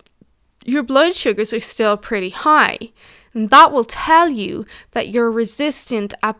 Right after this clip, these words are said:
both the level of the muscle and the liver. Now, typically people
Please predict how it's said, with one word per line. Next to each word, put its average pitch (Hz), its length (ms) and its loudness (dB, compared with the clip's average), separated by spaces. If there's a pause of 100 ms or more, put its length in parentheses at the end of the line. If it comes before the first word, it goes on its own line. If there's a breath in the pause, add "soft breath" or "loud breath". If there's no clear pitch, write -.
(120)
both 269 340 2
the 226 140 -4
level 226 420 0
of 208 140 -8
the 220 80 -2
muscle 226 600 -4
and 208 300 -4
the 208 120 -4
liver. 220 580 0 (1600 loud breath)
Now, 254 180 -2
typically 311 640 2
people 226 640 0